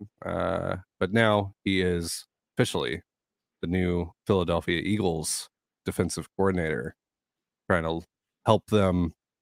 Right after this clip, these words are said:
defend their N F C title, uh, replacing Jonathan Gannon. Maddie, buckle up. Let's have some fun.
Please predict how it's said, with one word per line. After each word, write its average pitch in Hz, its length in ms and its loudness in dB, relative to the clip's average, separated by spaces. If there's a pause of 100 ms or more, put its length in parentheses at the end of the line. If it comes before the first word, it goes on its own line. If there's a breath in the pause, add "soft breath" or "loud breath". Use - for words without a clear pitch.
defend 92 340 4
their 85 240 2 (140)
N 104 100 0
F 90 140 -2
C 87 180 -4
title, 92 540 0 (520)
uh, 82 140 0
replacing 87 720 2 (340)
Jonathan 101 540 4
Gannon. 92 420 2 (920)
Maddie, 92 440 4 (640)
buckle 110 320 8
up. 110 220 4 (1600)
Let's - 140 -4
have 101 160 4
some - 160 -8 (100)
fun. 117 340 4